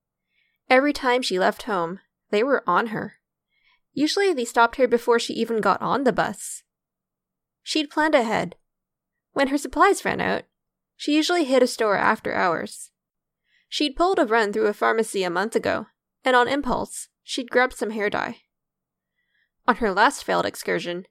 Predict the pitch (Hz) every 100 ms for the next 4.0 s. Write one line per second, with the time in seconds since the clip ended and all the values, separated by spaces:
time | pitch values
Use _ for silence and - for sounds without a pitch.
0 | _ _ _ - - 285 285 311 285 285
1 | 254 220 233 220 - 202 214 220 196 190
2 | 190 180 - - - - _ _ _ _
3 | _ _ - 202 - 269 294 311 330 370